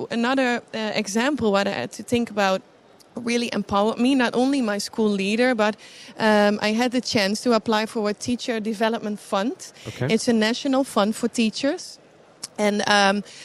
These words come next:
Speaker 1: I, um, really wanted to do some research about giving effective feedback, uh, during extended instruction
Speaker 2: Okay.
Speaker 1: in math.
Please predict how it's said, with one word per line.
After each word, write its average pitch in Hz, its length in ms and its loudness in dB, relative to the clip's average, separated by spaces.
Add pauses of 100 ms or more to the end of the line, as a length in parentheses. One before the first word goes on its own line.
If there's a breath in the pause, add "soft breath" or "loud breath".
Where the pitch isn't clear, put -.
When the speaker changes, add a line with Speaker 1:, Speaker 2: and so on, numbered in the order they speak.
(200 loud breath)
Speaker 1:
I, 208 360 4
um, 190 440 4 (340)
really 269 300 4
wanted 240 400 -2
to 247 120 -4
do 214 200 -4
some 208 280 -4
research 208 600 -4
about 202 420 -2 (400 loud breath)
giving 226 380 0
effective 220 520 0
feedback, 196 760 2 (340 loud breath)
uh, 190 220 2
during 208 400 0
extended 196 640 -4 (180)
instruction 196 880 -4
Speaker 2:
Okay. 131 240 -6
Speaker 1:
in 208 180 2
math. 190 400 -2